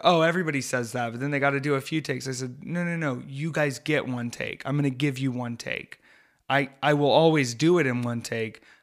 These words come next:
I'm, I'm giving you one take." And he was, "Okay, well, we'll see, we'll see how it goes." I said, "Okay." I, I cut my promo. I cue it over to A J Gray. He clears the house, cuts it down. And the guy goes, "Okay, really good.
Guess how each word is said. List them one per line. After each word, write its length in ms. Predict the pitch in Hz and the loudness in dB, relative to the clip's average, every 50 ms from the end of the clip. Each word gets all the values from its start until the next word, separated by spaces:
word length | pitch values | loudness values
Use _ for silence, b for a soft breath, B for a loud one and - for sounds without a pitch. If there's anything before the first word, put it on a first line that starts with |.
| b b b | b b b
I'm, 160 | 127 127 139 - | -6 -6 -6 -4
I'm 200 | - 135 127 131 | -4 -4 -4 -2
giving 360 | 123 156 151 147 147 147 143 | 0 0 0 2 2 0 0
you 100 | 139 131 | 0 2
one 220 | 127 127 123 120 120 | 2 2 0 0 -2
take." 340 | - - 120 117 107 - - | -4 -4 -4 -4 -4 -6 -8
And 140 | 117 117 | -8 -8
he 80 | 117 117 | -6 -8
was, 180 | 117 117 - - _ - | -8 -12 -14 -16 _ -6
"Okay, 200 | 139 139 139 - - | -6 -6 -6 -8 -8
well, 160 | 170 170 160 | -6 -4 -2
we'll 120 | 170 190 | -2 -2
see, 180 | 190 - - - | -4 -4 -8 -10
we'll 180 | - 147 160 180 | -8 -8 -8 -8
see 160 | 175 - 190 | -6 -4 -2
how 140 | 185 175 160 | -2 0 -2
it 80 | 147 - | -2 -2
goes." 320 | 135 127 123 117 - - _ | -4 -4 -4 -4 -8 -12 _
I 40 | - | -14
said, 160 | - 156 160 | -8 -6 -6
"Okay." 320 | 156 135 139 123 117 117 _ b b b b b b b b b b b b b b b | -6 -4 -6 -6 -6 -8 _ b b b b b b b b b b b b b b b
I, 240 | 156 175 196 170 156 - - | 4 4 4 4 2 -2 4
I 140 | 156 175 196 | 6 6 6
cut 200 | - 196 196 156 | 6 4 2 4
my 180 | 175 175 170 | 4 4 2
promo. 520 | 170 - 170 165 156 156 151 147 147 143 139 - _ _ _ _ | 2 2 2 2 4 6 6 6 4 4 2 -4 _ _ _ _
I 120 | - 160 | 0 0
cue 240 | 151 - - 185 175 | 0 2 2 4 6
it 80 | 170 160 | 6 6
over 160 | 160 156 156 | 6 6 6
to 60 | 147 | 6
A 140 | 139 143 147 | 6 4 4
J 200 | 139 147 135 135 | 4 4 2 2
Gray. 400 | 123 139 139 135 135 135 131 - - _ _ _ | 4 4 4 4 4 2 0 -4 -10 _ _ _
He 180 | _ - 151 | _ -8 -8
clears 340 | 135 - - 165 160 147 135 | -6 -4 -4 -2 -2 -2 -2
the 100 | 143 135 | 0 4
house, 360 | 139 143 139 139 139 - - - _ _ - | 6 6 6 6 4 0 -6 -16 _ _ -6
cuts 260 | - 160 147 - 143 | -2 -2 -2 -2 -2
it 80 | 117 123 | -2 2
down. 340 | 139 135 131 131 131 127 123 b b b b b b b b b b b b b _ _ _ _ _ _ _ _ - | 4 4 4 4 2 0 -4 b b b b b b b b b b b b b _ _ _ _ _ _ _ _ -12
And 80 | 127 | -8
the 60 | 127 123 | -4 0
guy 140 | 139 135 | 2 2
goes, 240 | 123 127 123 117 - _ _ - | 2 2 0 -2 -6 _ _ 4
"Okay, 460 | 151 147 143 120 - - 101 104 - _ _ _ _ _ _ _ _ - | 6 6 6 4 2 -2 -6 -8 -10 _ _ _ _ _ _ _ _ -2
really 260 | 139 160 185 175 165 | 2 4 6 6 6
good. 260 | 147 131 123 104 104 | 4 2 0 -2 -4